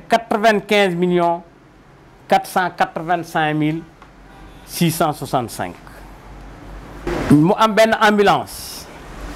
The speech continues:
boo xam ni waa Italie ñoo ko yónnee woon Touba Ca Kanam, ci frais yi génnee dox bekk bi, fay, frais nañ ci six cent quatre-vingt-six mille francs. Commission leeral Touba,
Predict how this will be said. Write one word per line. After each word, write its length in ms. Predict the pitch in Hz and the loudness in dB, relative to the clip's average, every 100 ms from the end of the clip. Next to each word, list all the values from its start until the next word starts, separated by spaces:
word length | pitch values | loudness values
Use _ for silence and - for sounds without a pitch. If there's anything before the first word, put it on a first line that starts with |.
| - | -4
boo 200 | 139 180 | 4 4
xam 220 | 160 214 208 | 6 2 4
ni 60 | |
waa 220 | 208 202 208 | 6 6 4
Italie 320 | 220 196 185 | 4 4 4
ñoo 160 | 196 196 | 2 2
ko 140 | 190 | 4
yónnee 280 | 202 208 202 | 4 4 4
woon 160 | 196 170 | 4 2
Touba 280 | 185 175 | 4 4
Ca 120 | 175 165 | 4 0
Kanam, 280 | 156 143 - - - - - - - - | 0 -2 -8 -20 -20 -20 -20 -20 -10 -6
ci 80 | |
frais 320 | 160 - 220 214 | -4 2 4 4
yi 220 | 214 170 | 2 4
génnee 460 | 214 208 202 196 180 | 4 4 4 2 2
dox 240 | 185 185 | 2 2
bekk 280 | 180 185 180 | 0 -2 -4
bi, 120 | 156 | -4
fay, 200 | - 180 170 | 0 0 0
frais 220 | - 185 185 | 0 2 2
nañ 160 | 180 175 | -2 -4
ci 100 | 151 | -6
six 280 | - 233 | 2 2
cent 400 | 233 226 202 277 - - _ - | 4 4 4 2 -2 -20 _ 0
quatre-vingt-six 640 | 202 185 180 165 - 170 | 0 2 0 -2 0 0
mille 160 | 156 131 | 2 -2
francs. 180 | 117 226 | -2 -2
Commission 340 | 226 233 208 | 0 4 4
leeral 440 | 196 185 143 107 - - - - - - | 6 6 6 2 -8 -20 -20 -20 -2 4
Touba, 400 | 175 143 95 | 6 4 2